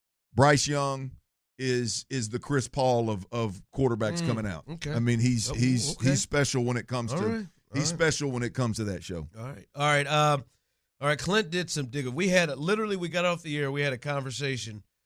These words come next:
Speaker 2: with our, uh, our, our guy, John Harris, and I think that just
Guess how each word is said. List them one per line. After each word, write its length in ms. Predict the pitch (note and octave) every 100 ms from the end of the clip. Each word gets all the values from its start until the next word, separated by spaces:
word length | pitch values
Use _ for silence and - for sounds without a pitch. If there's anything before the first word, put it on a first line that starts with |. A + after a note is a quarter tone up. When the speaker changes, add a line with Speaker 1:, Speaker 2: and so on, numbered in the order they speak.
| _ _
Speaker 2:
with 160 | B2+ C3
our, 320 | B2+ B2+ B2
uh, 40 | B2
our, 160 | B2 C3
our 160 | C3 C3
guy, 280 | B2 C3 B2
John 300 | A#2 B2+ B2
Harris, 400 | B2+ A#2 G#2 -
and 120 | A#2
I 60 |
think 240 | B2 C3 A#2+
that 180 | B2+ A2+
just 340 | A#2+ A2 -